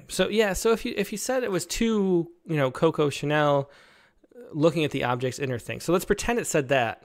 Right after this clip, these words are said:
And then now we know who the you is. Bam. You want to smell clean. Feel how much better <laughs> that smells? Or <laughs> that smells. Sorry. How much better that feels knowing, knowing who the you is with a title. To Coco Chanel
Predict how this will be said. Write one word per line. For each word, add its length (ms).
And 160
then 120
now 140
we 60
know 140
who 100
the 100
you 220
is. 240
Bam. 480
You 220
want 220
to 80
smell 260
clean. 300
Feel 160
how 80
much 200
better 540
<laughs> 80
that 140
smells? 560
Or 140
<laughs> 340
that 180
smells. 720
Sorry. 280
How 80
much 240
better 260
that 200
feels 540
knowing, 600
knowing 260
who 140
the 100
you 240
is 380
with 160
a 60
title. 400
To 200
Coco 280
Chanel 540